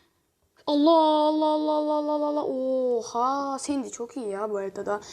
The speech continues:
Bende de eskiden Sandy vardı. Uuu, yedi kupa. Bu da çok iyi.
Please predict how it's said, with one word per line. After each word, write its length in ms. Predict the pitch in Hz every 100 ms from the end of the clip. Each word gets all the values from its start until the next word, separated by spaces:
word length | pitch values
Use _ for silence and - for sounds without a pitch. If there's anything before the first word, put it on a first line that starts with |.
| -
Bende 280 | - 240 294
de 40 | 285
eskiden 300 | 233 220 214
Sandy 300 | 233 214 214
vardı. 380 | 208 202 214 - _ _ _ _ - - _ _ _ _ _ _ _ -
Uuu, 260 | 254 277
yedi 200 | 269 233
kupa. 580 | 240 - 285 262 226 202
Bu 60 | 196
da 120 | 214
çok 220 | 214 240
iyi. 260 | 214 220 311